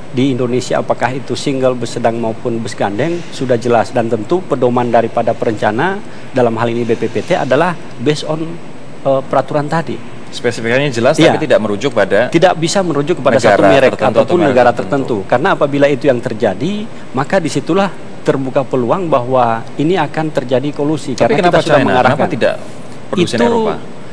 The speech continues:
Speaker 1: itu konsekuensi logis daripada proses tender yang kita laksanakan terbuka.
Speaker 2: Hmm.
Speaker 1: Karena siapapun yang diumumkan ini terbuka, kemudian siapapun boleh masuk, otomatis yang terakhir yang menentukan adalah spesifikasi dan harganya.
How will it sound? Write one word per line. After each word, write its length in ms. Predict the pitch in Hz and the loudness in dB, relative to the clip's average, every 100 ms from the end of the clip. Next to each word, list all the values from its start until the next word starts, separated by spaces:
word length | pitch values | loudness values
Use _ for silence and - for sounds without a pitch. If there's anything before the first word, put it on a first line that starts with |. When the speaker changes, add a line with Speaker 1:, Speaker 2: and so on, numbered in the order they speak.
| - | -4
Speaker 1:
itu 140 | 170 233 | -2 -2
konsekuensi 680 | 226 180 185 - 165 202 170 | -2 0 0 0 0 0 0
logis 480 | 151 120 113 208 170 | 0 0 0 -4 0
daripada 720 | 151 147 135 120 170 196 196 - - | 0 2 0 2 2 0 -2 -8 -4
proses 320 | 160 147 180 - | -2 0 -2 0
tender 240 | 156 165 | 2 2
yang 160 | 185 151 | 2 0
kita 240 | 143 147 | 0 2
laksanakan 440 | 147 127 147 151 156 | 2 0 -6 -4 -4
terbuka. 480 | 175 165 196 120 85 | -4 -4 0 0 0
Speaker 2:
Hmm. 480 | - - - - 123 | -4 -12 -12 -6 -2
Speaker 1:
Karena 160 | 160 | 0
siapapun 720 | 196 196 175 170 165 240 226 208 - | 2 0 2 0 0 -2 -2 -6 -4
yang 320 | 156 165 165 | 0 0 0
diumumkan 720 | 165 165 160 147 143 147 147 | 0 0 2 0 2 0 0
ini 160 | 170 143 | -4 -2
terbuka, 480 | 131 131 127 120 151 | 0 -2 -2 -2 -2
kemudian 320 | 143 139 135 | 0 -2 -2
siapapun 480 | 123 131 127 127 131 | -2 0 0 -2 -2
boleh 240 | 123 123 | 0 0
masuk, 400 | 110 95 - 214 - - - | 0 -4 -4 -4 -6 -12 -6
otomatis 720 | 151 147 151 123 - 214 - - | -4 -2 -2 -4 -4 -4 -4 -4
yang 240 | 151 147 151 | 0 0 0
terakhir 400 | - - 139 143 | 0 2 2 0
yang 160 | 139 | -2
menentukan 480 | 135 135 127 - 208 | -2 -2 -4 -4 -4
adalah 320 | 180 131 165 196 - - - | -2 0 0 -2 -6 -12 -10
spesifikasi 800 | - 165 - 156 151 156 196 208 | -6 -6 -4 -4 -2 -2 -4 -2
dan 240 | 170 170 | -2 0
harganya. 640 | 185 190 196 208 175 123 | 0 0 0 0 -2 -6